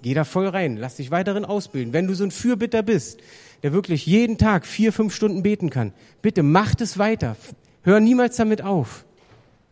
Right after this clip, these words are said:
Trotzdem heißt es nicht, dass du das, was du auch im, im Gebet empfängst oder auch schon aufreißt im Gebet, weil Gebet ist auch eine Waffe, ne? Richtig? Ja? Dass du die Dinge dann umsetzt. Zum Beispiel habe ich, äh, sehen wir bei Jesus.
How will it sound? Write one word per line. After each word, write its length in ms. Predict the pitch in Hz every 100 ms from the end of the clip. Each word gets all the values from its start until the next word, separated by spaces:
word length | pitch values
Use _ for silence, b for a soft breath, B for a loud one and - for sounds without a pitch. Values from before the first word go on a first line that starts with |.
| b _ _
Trotzdem 380 | - 185 185 170
heißt 240 | 208 214
es 140 | 156 131
nicht, 260 | 127 117
dass 160 | 131 -
du 160 | 175 175
das, 280 | 185 180
was 160 | 151 -
du 140 | 185
auch 140 | - 147
im, 200 | 156 143
im 200 | 160 147
Gebet 300 | 143 139 180
empfängst 540 | 156 - 208 165 113 -
oder 180 | 139
auch 160 | 151 143
schon 180 | - -
aufreißt 680 | - 214 240 - 139 -
im 120 | 131 123
Gebet, 300 | 110 110 113
weil 100 | 113
Gebet 320 | 127 170 165
ist 120 | 143
auch 140 | 143
eine 200 | 127 139
Waffe, 220 | 147 165 117
ne? 200 | 117 135
Richtig? 360 | 170 240 -
Ja? 240 | - 151 233 b b b b b b b _
Dass 140 | 151
du 80 | -
die 120 | 156
Dinge 220 | 151 202 185
dann 140 | 175
umsetzt. 560 | 196 208 131 104 - -
Zum 100 | 156
Beispiel 300 | 196 214 185
habe 160 | 196
ich, 160 | 190 - b b b -
äh, 340 | 165 160 156
sehen 220 | 151 208
wir 60 | 196
bei 120 | 180
Jesus. 640 | 170 269 226 135 - -